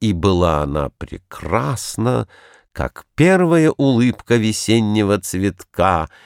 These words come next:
или луна в ночь полнолуния. Что же касается Абдаллаха, то он тоже был одет в роскошное одеяние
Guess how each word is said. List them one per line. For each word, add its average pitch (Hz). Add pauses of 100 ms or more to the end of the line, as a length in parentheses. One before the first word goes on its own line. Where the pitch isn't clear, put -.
(200)
или 180
луна 80
в 69
ночь 71
полнолуния. 65 (1300)
Что -
же 80
касается 73
Абдаллаха, 69 (540)
то 80
он 62
тоже 139
был 76
одет 76
в 87
роскошное 78
одеяние 110